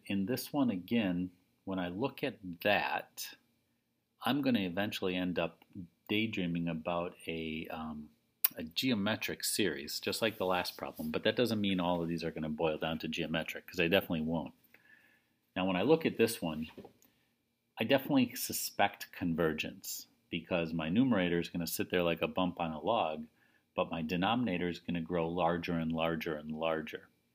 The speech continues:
So when I look at that, I say, "Well, you know what? This looks like this a little bit, and I know this is a convergent geometric series."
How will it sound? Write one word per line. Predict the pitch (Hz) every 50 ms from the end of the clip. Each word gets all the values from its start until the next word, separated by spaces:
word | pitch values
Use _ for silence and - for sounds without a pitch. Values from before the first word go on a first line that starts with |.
| _ _ _ _ _ _ _ _ _ _ _
So | - - - 98 90 87 85 85 82 - - _ _ _ _ _ _ _ _ _ _
when | - 92 85
I | 78
look | 80 85 104 131 - - -
at | 127 - -
that, | - 85 87 90 90 -
I | 92 87
say, | - - - 85 87 85
"Well, | 95 117 135 147 147
you | 135 131
know | 131 139 131
what? | 117 113 127 151 160 - _ _ _ _ _ _ _ _ _ _ _ _ _ _ _ _
This | 95 92 85 85 90 107 127 160 160 - - - - - - - - _ _ - _ _ _ _ _ _ _ -
looks | 98 98 110 151 156 156 - - - -
like | 113 110 107 107 104 - - -
this | - 92 82 82 85 104 95 76 - 92 - - - - - - - _ _ _ _ _ _ _ _ _ _ _
a | -
little | 82 107 165 170
bit, | 170 - - - - - - _ _ _ _ _ - - _ _ _ -
and | - 120 120
I | 120 120
know | 120 123 120 120 120
this | 104 101 120 127 - - 113
is | 98 101
a | 92 87
convergent | 82 - - 98 90 82 90 92 90 80 95 90 85
geometric | - - 90 82 82 85 82 - - - -
series." | - - - 104 90 78 - - - - -